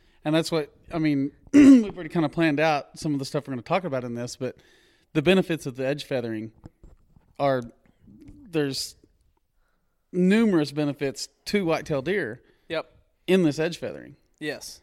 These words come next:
Speaker 2: and n-, not only whitetail deer. Like, like, we use edge feathering as a way to enhance the habitat, improve the habitat, provide a diversity, um, within your,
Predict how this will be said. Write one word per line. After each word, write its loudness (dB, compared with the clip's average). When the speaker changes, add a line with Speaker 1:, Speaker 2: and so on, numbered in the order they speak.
Speaker 2:
and -8
n-, -12
not -4
only -2
whitetail -6
deer. -18
Like, -16
like, -8
we -4
use -6
edge -4
feathering -6
as -12
a -18
way -4
to -12
enhance -12
the -10
habitat, -8
improve -14
the -10
habitat, -6
provide -4
a -6
diversity, -10
um, -10
within -10
your, -6